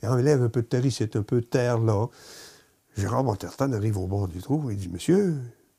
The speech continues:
qu'est-ce que c'est ça ? » Ah, il dit, « Je peux pas vous le dire. » <laughs> Il dit, « Je peux pas vous le dire, c'est pas moi qui est autorisé. »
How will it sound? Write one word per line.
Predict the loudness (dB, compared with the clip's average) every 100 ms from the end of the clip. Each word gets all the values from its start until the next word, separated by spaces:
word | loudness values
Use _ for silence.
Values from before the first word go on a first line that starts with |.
| _ _ _ -16
qu'est-ce | -12 -8
que | -6
c'est | -6
ça ? » | -4 -6 -6 -14 _ _ _ -20 -20 _ _ -2
Ah, | 0 0 2
il | 2 2
dit, « | 0 0 0 0 -4 _ _ _ _ _ _
Je | -20 -4
peux | -2
pas | 2 2
vous | 4
le | 6
dire. » | 6 6 0 -8 _ _ _
<laughs> | 2 2 -2 -20 -20 _ -10 -10 -14 -20 -14 -8
Il | -6
dit, « |
Je | -2
peux | 0
pas | 2
vous | 4
le | 6
dire, | 6 6 4
c'est | -4 0
pas | 2
moi | 2
qui | 0
est | 2
autorisé. » | 2 4 6 6 6 4